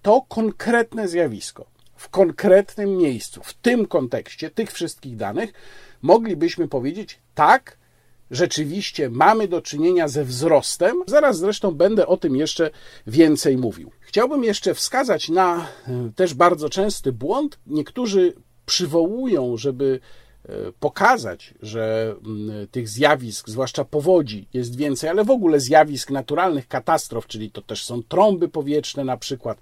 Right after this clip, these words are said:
pożary, takie jak w Australii, że tego jest więcej, przywołują statystyki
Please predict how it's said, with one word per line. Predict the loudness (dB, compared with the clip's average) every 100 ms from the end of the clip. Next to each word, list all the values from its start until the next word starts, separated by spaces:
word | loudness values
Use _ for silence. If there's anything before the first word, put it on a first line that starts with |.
| -12
pożary, | -6 2 4 4 2
takie | -4 -6 -4
jak | -2
w | -4
Australii, | -4 -4 -4 -4 -10 -20 -20 -20 -18 -12
że | -2 0 4
tego | 2 2
jest | -2 -4 -6
więcej, | -6 -4 -4 -6 -6
przywołują | -4 0 2 0 0 -4 -6
statystyki | -4 -6 -6 -8 -8 -10 -12